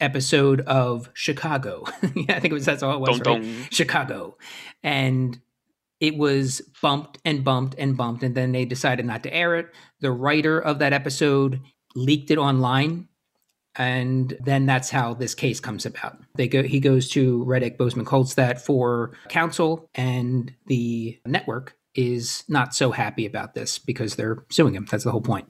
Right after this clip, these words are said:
Speaker 1: What are your general thoughts on this overall storyline? And then we'll dig into d-, smaller things as they pop up.
Speaker 2: Um, as far as, like, the whole thing, it was, for me, I don't know why, if, I felt confused because as the, the scorekeeper,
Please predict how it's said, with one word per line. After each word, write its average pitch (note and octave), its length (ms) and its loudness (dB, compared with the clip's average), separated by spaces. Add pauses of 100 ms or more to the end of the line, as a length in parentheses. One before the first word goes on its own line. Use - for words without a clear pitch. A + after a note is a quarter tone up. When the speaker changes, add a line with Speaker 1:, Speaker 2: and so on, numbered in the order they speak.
Speaker 1:
What F#3 140 2
are - 20 4
your F3+ 120 4
general C#3 480 0
thoughts G2+ 460 -8 (100)
on A2+ 200 -4
this A2 180 0
overall A2+ 380 2
storyline? G#2+ 680 0
And G#2+ 100 -2
then A2 100 -2
we'll G#2+ 140 0
dig G#2+ 240 0
into G#2 260 -2
d-, - 160 -8
smaller G2 400 2
things - 500 -4
as G#2+ 200 -2
they G#2+ 80 0
pop G#2+ 260 0
up. - 260 -4
Speaker 2:
Um, C#3 120 -4
as - 160 2
far F3 160 0
as, F3+ 60 -2
like, F3+ 120 0
the D3+ 100 0
whole D#3 200 0
thing, D#3 300 0 (120)
it G3 140 2
was, F#3+ 360 -2 (160)
for F3 220 0
me, F3+ 320 2
I G#3+ 100 2
don't A3+ 80 4
know G3+ 120 4
why, D#3 340 2
if, F3 320 -2
I F3+ 140 4
felt A#3 260 -2
confused F#3 720 -2 (340)
because D3+ 520 2
as D3 300 2
the, B2 400 2
the B2 80 -4
scorekeeper, G#3 840 0